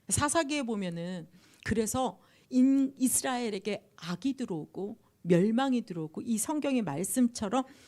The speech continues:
내가 너를 속히 망하게 하고 내가 너를 진멸시키리라고 하는 그 하나님의 분노를 일으키는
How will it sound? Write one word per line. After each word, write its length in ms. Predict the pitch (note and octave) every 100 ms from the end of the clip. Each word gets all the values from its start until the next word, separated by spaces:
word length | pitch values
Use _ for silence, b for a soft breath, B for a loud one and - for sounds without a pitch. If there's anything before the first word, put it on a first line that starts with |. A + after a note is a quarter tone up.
| B
내가 480 | F3 G3+ A#3 B3+ C4
너를 340 | E3+ F#3 G#3
속히 540 | G3+ - - - - G4
망하게 480 | C4+ A3 G#3 G3
하고 420 | F3 D#3 A#3+ G#3+ B B B B
내가 520 | F#3 A#3 C#4+ D4 F3
너를 680 | E3+ E3+ G3+ A3 B3+ D4+ F3 - _ _ _ _ _ _ _ -
진멸시키리라고 1300 | - A#3 B3+ D#4 D#4+ D#4+ - - F#4+ E4 C#4+ B3+ B3
하는 440 | - D4+ D4+ C#4 -
그 160 | -
하나님의 560 | B3+ - F#4 E4+ D#4 C#4+ -
분노를 640 | - A#3 E4 F#4 G4 F4
일으키는 720 | B3 G#3+ G#3+ - - G3 F#3